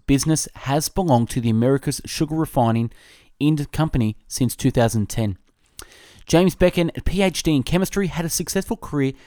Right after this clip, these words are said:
at Pillsbury for several years and was appointed special advisor to the C E O in nineteen ninety-nine.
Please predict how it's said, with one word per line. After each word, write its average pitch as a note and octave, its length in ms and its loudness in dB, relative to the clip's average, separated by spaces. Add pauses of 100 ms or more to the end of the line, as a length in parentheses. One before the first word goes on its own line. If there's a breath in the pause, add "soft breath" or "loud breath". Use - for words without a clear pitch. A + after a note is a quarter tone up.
(160 soft breath)
at - 220 -6
Pillsbury C3+ 640 0
for B2+ 120 2
several D3 440 0
years A2 320 0 (240 soft breath)
and C#3+ 120 -2
was D3+ 100 -2
appointed D3+ 400 -2
special D3+ 300 -2
advisor B2 460 0 (260 soft breath)
to - 120 -8
the A#2+ 100 -4
C - 180 2
E A2+ 160 2
O G#2 140 4 (200)
in A2+ 100 -4
nineteen A2 260 2
ninety-nine. G2+ 500 0